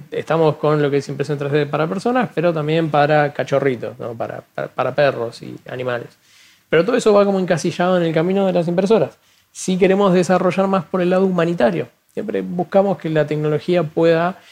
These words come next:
y es uno de los lemas de Atomic Lab, buscamos que la tecnología solucione los problemas de la gente.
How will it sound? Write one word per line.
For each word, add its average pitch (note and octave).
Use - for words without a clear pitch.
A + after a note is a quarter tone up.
y E3+
es F3+
uno G3
de F3
los E3+
lemas F3
de C#3
Atomic D#3+
Lab, F#3
buscamos E3
que E3+
la D#3
tecnología D3+
solucione D3
los C#3
problemas C#3
de B2+
la C3
gente. C3